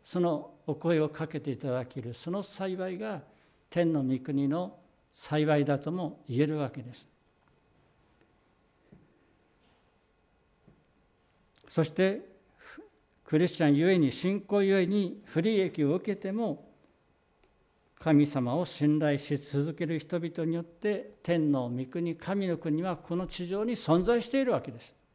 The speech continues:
そのようなものであることを覚えていきましょう。新年、私たちは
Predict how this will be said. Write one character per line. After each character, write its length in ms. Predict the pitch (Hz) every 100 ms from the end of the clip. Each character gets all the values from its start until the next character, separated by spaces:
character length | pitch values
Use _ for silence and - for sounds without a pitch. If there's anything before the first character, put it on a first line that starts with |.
| _ _ _ _ _ _ _ _ _ _ _
そ 160 | -
の 80 | 139
よ 80 | 135
う 20 |
な 160 | 127 135 - _ _ _ -
も 100 | 143
の 80 | 131
で 100 | 131
あ 40 |
る 80 | 123
こ 120 | 127
と 160 | 147 175
を 260 | 127 - - _ _ _ -
覚 180 | 131 131
え 60 |
て 140 | 127 120
い 40 |
き 120 | -
ま 100 | 127
し 120 | -
ょ 80 | 131
う。 40 | 117 - _ _ _ _ _ _ _ _ _ _ _ _ _
新 280 | - 147 131
年、 260 | 123 113 - _ _ _ _ -
私 260 | 143 123
た 100 | 131
ち 120 | -
は 280 | 135 170 -